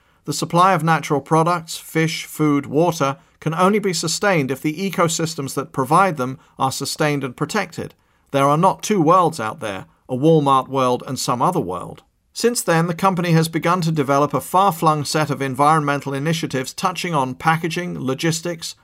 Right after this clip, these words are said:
and store operations. Most recently, Walmart has begun to reach back into its supply chain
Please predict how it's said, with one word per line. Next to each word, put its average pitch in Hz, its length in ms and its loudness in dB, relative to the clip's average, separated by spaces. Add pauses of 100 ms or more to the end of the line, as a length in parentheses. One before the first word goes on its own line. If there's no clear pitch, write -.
and 165 120 -2
store 165 360 6
operations. 98 720 -8 (420)
Most 143 260 2
recently, 160 440 2
Walmart 139 540 4
has 135 140 -6
begun 147 320 -2
to 131 120 -6
reach 143 280 -2
back 165 280 2
into 160 180 -2
its 135 140 -4
supply 185 420 0
chain 127 420 -4